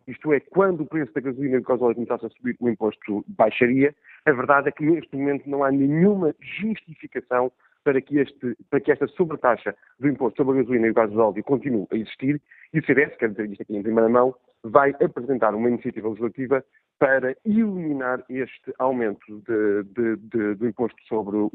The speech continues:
os combustíveis, permitindo uma folga na carteira dos portugueses. É muito importante que nós percebamos que, eh, sempre que uma família portuguesa vai à bomba de gasolina e atesta cinquenta euros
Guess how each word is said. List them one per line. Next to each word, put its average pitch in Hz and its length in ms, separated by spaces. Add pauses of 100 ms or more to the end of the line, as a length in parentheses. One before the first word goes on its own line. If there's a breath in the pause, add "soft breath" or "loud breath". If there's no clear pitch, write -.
(120)
os 123 140
combustíveis, 123 540 (340 loud breath)
permitindo 151 460
uma 139 100
folga 123 420 (220 soft breath)
na 147 180
carteira 117 480
dos 101 180
portugueses. 90 440 (380 soft breath)
É 196 80
muito 233 260
importante 131 300
que 135 80
nós 151 200
percebamos 107 640 (120)
que, 127 260 (260 soft breath)
eh, 107 140 (100)
sempre 190 220
que 151 80
uma 139 80
família 156 300
portuguesa 98 460
vai 135 340
à 101 100
bomba 113 220
de - 80
gasolina 87 440 (240)
e 151 280
atesta - 560 (180)
cinquenta 156 640
euros 101 400